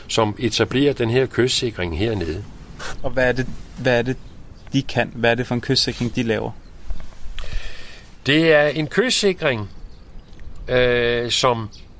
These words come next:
Speaker 1: består af pil i forskellige længder og i forskellige tykkelse. Og så er de bundet sammen med ganske almindelig gammeldags selvbindergarn. Øh, altså sisalgarn, som jo så forsvinder.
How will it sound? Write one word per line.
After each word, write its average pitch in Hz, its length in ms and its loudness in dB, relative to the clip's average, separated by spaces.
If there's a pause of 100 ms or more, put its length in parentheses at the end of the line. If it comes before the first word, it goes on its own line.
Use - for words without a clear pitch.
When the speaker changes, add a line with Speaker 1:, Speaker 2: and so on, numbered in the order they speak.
(1300)
Speaker 1:
består 185 520 2
af 143 140 -4
pil 214 440 0 (1160)
i 147 80 -6
forskellige 185 500 2
længder 151 360 -2
og 127 120 -4
i 117 60 0
forskellige 170 440 -2
tykkelse. 165 560 -2 (580)
Og 117 120 -2
så 196 100 4
er 202 80 6
de 170 120 -2
bundet 131 380 0
sammen 170 440 0
med 117 280 0 (160)
ganske 196 440 -2
almindelig 120 460 -2
gammeldags 131 720 -2
selvbindergarn. 101 840 -2 (1200)
Øh, 82 560 2
altså 87 200 0
sisalgarn, 90 840 0 (480)
som 92 260 0
jo 90 120 -4
så 127 220 2
forsvinder. 98 540 -2